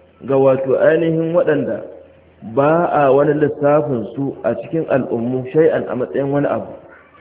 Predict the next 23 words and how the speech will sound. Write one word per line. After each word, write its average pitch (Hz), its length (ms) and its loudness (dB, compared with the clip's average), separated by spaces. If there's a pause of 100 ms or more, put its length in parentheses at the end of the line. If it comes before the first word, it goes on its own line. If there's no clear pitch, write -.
(220)
ila 135 300 4
makanatin 156 680 0
wa 123 160 -2
quwwatin 156 420 0
wa 131 140 0
mahabatin, 135 600 0 (680)
da 120 120 0
za 160 140 6
a - 40 2
riƙa - 160 -6
kallon 156 260 -2
su 135 80 -10
da 123 80 -2
wani 131 180 -2
matsayi 143 360 -2 (420)
ko 147 160 2
ƙarfi 151 400 0 (280)
ko 143 80 -2
wani 160 260 4
kwarjini, 131 500 -6 (1000)
yahsubu 160 840 0
hisabaha 156 640 0
al-a'da 127 560 0